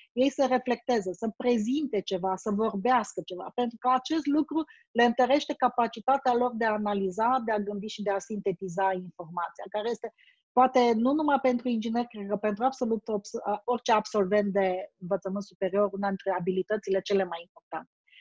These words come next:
La fel, i-am încurajat pe mulți să încerce să creeze astfel, cum am creat și noi. Veți vedea că foarte multe dintre tutorialele și dintre exemplele pe care noi le-am făcut, uh, de-a lungul anilor sunt, de fapt, realizate împreună cu studenți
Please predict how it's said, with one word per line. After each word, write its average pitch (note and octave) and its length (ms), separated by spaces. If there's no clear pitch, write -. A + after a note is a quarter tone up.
La A#3 180
fel, E4+ 200
i-am D#4 160
încurajat C#4+ 480
pe C#4+ 120
mulți C#4+ 580
să - 180
încerce C4 520
să C#4 160
creeze B3 320
astfel, A#3+ 600
cum B3 200
am G#3 140
creat A#3+ 260
și B3+ 120
noi. A3+ 380
Veți G#3+ 180
vedea A3 220
că G#3+ 180
foarte A#3 300
multe A3 280
dintre G3+ 380
tutorialele A3 720
și G#3+ 140
dintre G3 280
exemplele A3+ 440
pe A3 80
care G#3 240
noi G#3+ 200
le-am G#3 200
făcut, G#3 540
uh, G3+ 300
de-a G3 140
lungul G#3 260
anilor G3+ 380
sunt, G#3 160
de G3 100
fapt, G#3+ 180
realizate G#3 460
împreună G3+ 380
cu G3+ 100
studenți G3+ 520